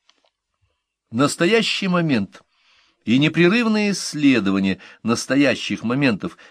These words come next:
перед постоянно бодрствующей душой — вот идеал человека абсурда. Впрочем, само слово "идеал" звучит здесь сложно.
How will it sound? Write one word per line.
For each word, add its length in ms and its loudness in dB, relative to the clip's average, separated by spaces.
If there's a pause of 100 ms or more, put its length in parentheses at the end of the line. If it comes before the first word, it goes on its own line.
перед 220 0
постоянно 500 0
бодрствующей 1000 -2
душой — 560 -2 (220)
вот 520 0
идеал 540 0
человека 500 -4
абсурда. 400 -10 (1500)
Впрочем, 440 -2
само 240 0
слово 580 2
"идеал" 420 2
звучит 400 -4
здесь 200 -6
сложно. 380 -4